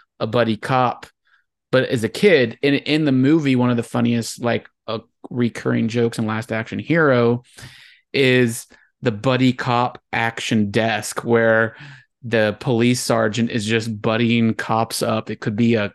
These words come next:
an animated cat. It could be, <laughs> you know, somebody else. And I just thought, like, "Oh, this is just, like, a great, almost S N L skit of people pairing up buddy cop action movies," you know?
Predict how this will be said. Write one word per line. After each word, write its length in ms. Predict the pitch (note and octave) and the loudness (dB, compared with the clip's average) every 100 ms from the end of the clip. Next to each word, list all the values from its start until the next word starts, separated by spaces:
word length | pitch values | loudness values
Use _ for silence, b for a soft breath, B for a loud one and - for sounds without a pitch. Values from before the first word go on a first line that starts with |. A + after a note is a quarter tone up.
| - | -10
an 140 | G#2+ - | -10 -6
animated 540 | A#2+ A#2+ A#2 A2+ G#2 | -2 2 2 0 -4
cat. 320 | - C#3 A#2 - | -6 -4 -4 -6
It 140 | A2 | -10
could 220 | - A#2 G#2+ | -4 -4 0
be, 180 | A#2 B2 | 0 0
<laughs> 120 | - | -2
you 200 | C#3 D3+ | -2 2
know, 200 | C3+ C3 | 2 0
somebody 560 | - D3 C#3 D3 B2+ | 0 -2 2 2 2
else. 320 | C#3 D3 C3 C#3 | 2 2 0 2
And 80 | |
I 40 | B2+ | 2
just 140 | B2+ | 2
thought, 180 | C3+ A#2+ | 0 0
like, 220 | B2+ A#2+ - | -2 -2 -2
"Oh, 240 | D3 C#3 | 2 2
this 200 | B2 A#2 | 2 0
is 160 | B2 A2 | -2 -4
just, 160 | A#2 | -4
like, 200 | B2+ A#2+ | -4 -4
a 20 | A2+ | -4
great, 480 | A2 A#2+ B2 - _ b _ _ _ _ | -2 0 0 -4 _ b _ _ _ _
almost 480 | D#3+ G#3 B3 E3+ - - | 0 4 4 2 -2 -4
S 220 | D#3 C#3 | -2 2
N 100 | B2+ | 2
L 220 | D#3+ E3 | 2 0
skit 400 | - - A#2 - | -2 0 0 0
of 240 | - B2+ A2+ _ b b b b _ _ _ _ - | -4 -4 -6 _ b b b b _ _ _ _ -4
people 340 | D3+ B2+ C3 | -2 2 0
pairing 380 | B2+ C3+ C3 B2+ | 0 0 2 2
up 240 | B2 - | 0 -2
buddy 240 | A2+ A2+ A#2 | -2 0 0
cop 320 | A#2+ A2 - | -2 -4 -4
action 420 | G#2+ A#2 - G#2+ | -6 -6 -6 -6
movies," 520 | G2+ G#2 G2 G#2 A2 A2+ | -4 -6 -6 -6 -2 -2
you 80 | |
know? 360 | A2+ A#2+ C#3 | 0 0 0